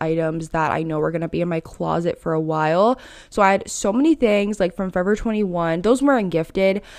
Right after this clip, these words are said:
but I just had random sweaters and stuff, like, from Forever twenty-one. And some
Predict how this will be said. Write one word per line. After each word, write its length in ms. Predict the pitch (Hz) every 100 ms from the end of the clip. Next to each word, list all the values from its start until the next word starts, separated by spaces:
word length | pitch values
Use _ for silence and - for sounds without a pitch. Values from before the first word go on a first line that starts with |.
| -
but 140 | 214 -
I 140 | 190
just 180 | 208 277
had 260 | - 285 185
random 320 | 185 190 185
sweaters 480 | - 165 156 170 180
and 120 | 175
stuff, 240 | - 165
like, 120 | 160 165
from 160 | 165
Forever 280 | 165 160 160
twenty-one. 880 | - 165 165 175 240 247 240 240 240 - _ - _ _ -
And 380 | 185 185 165 -
some 400 | 214 202 208